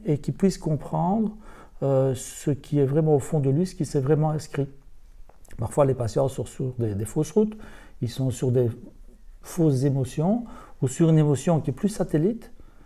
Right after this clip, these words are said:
parce qu'ils ressentent une colère, mais la colère, en fait, c'est la conséquence d'une trahison, ou d'un abandon, ou d'un piège. Et c'est bien d'aller voir l'émotion principale,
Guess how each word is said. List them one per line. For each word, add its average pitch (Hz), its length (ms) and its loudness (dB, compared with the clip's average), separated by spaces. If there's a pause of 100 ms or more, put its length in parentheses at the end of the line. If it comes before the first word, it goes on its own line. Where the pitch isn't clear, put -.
(720)
parce - 160 -8
qu'ils 143 120 2
ressentent - 300 -4
une 143 100 2
colère, 170 420 2
mais 143 100 0
la 143 100 2
colère, 165 300 2
en 139 60 0
fait, 202 180 -2
c'est 160 80 -6
la 143 100 -2
conséquence 160 640 -2
d'une 156 140 2
trahison, 160 480 0 (640)
ou 151 100 4
d'un 156 180 6
abandon, 147 520 0 (420)
ou 151 80 4
d'un 156 140 8
piège. 131 420 -4 (140)
Et 131 100 2
c'est 123 220 0
bien 165 140 4
d'aller 143 180 4
voir 156 380 2 (360)
l'émotion 135 560 2
principale, 147 680 0